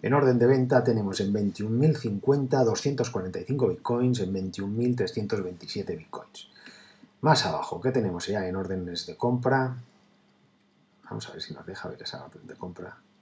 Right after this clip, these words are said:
Ciento noventa y siete bitcoins en veinte mil quinientos cincuenta, nada, pocata minuta. En veinte mil hay trescientos ochenta y cinco a la compra.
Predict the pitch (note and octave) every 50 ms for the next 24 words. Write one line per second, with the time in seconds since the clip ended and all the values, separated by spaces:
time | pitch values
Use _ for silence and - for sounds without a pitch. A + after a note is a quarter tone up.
0 | _ _ - - - D#3+ D#3+ - _ _ _ _ _ _ _ _ _ _ _ _
1 | _ _ _ _ _ _ _ _ _ _ _ _ _ _ _ _ _ _ _ -
2 | - _ _ _ - _ _ _ _ _ _ _ _ _ _ _ _ _ _ _
3 | _ _ _ _ _ _ _ _ _ _ _ _ _ _ _ - - - C3 C3
4 | C3 A#2 A2 G2+ G2 F#2 E2+ E2+ E2+ E2+ - - A2+ F#2+ - F2+ E2+ E2 - -
5 | - G2 F#2 F2+ E2+ - D#2+ D#2 D#2+ D#2+ D#2+ D#2 D#2 D#2 - - A2 B2+ C3 B2
6 | - F2 F#2 F#2 - - - - - - - - - G#2+ A2 G#2+ G#2 - A#2 A#2+
7 | - - - - - - - - - - - - - - - - - - - -
8 | - - E2 D#2 D2+ D2+ F2+ F#2+ F#2 - G#2+ G#2+ G2+ - - - - - - -
9 | - _ - F#2 F#2+ G2 G#2+ G2+ G2 - G#2 A2+ C#3 D3 C3 G#2 G2 - - -
10 | - - D3+ D3 - A2+ - - - - - C3+ B2+ A2+ F#2+ - - F#2+ E2+ -
11 | D2 E2+ G#2 B2+ B2 - - D2+ - - - - - -